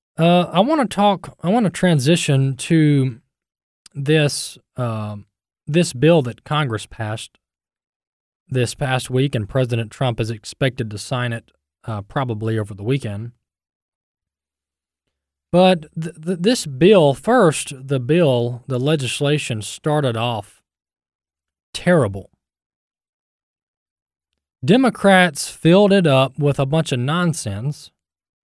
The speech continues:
They wanted mail-in, they wanted to implement a mail-in federal election system. Basically, in <laughs> November, you would, you would mail in your ballot.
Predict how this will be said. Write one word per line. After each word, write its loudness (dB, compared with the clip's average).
They 4
wanted 4
mail-in, 2
they 4
wanted 0
to 0
implement -2
a 0
mail-in -2
federal 0
election 0
system. -6
Basically, -2
in 4
<laughs> 0
November, 0
you -4
would, 2
you 2
would 4
mail 2
in 2
your 2
ballot. -6